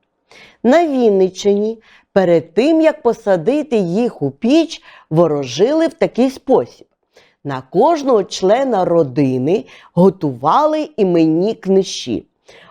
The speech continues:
Оздобивши верхівку хрестиком із соломи, їх саджали на черінь і стежили,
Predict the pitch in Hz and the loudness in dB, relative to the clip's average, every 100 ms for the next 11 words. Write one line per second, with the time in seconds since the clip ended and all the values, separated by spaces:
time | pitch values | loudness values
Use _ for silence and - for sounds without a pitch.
0 | - 165 131 135 269 262 330 262 - 247 | -2 -2 0 -2 0 0 -2 -4 -4 -2
1 | 196 180 - 269 233 208 196 - 208 254 | 0 -2 -4 -4 -2 -2 -2 -2 2 2
2 | 202 - - 165 160 147 - 147 - 147 | 2 -4 -12 -6 -4 -4 -4 -8 -6 -4
3 | 135 180 277 330 214 143 - _ _ - | 0 2 4 2 -2 -6 -8 _ _ -14
4 | 151 196 311 302 - 202 143 - 202 240 | -6 -2 -2 -4 -2 -2 -2 -4 2 2
5 | 208 180 160 - 147 143 - - 135 135 | 2 0 -2 -4 -6 -6 -8 -4 -2 2
6 | 170 262 311 - _ _ 269 294 - - | 2 2 -2 -8 _ _ -4 -4 -4 -2
7 | 302 170 143 135 117 101 | 0 0 -4 -10 -10 -10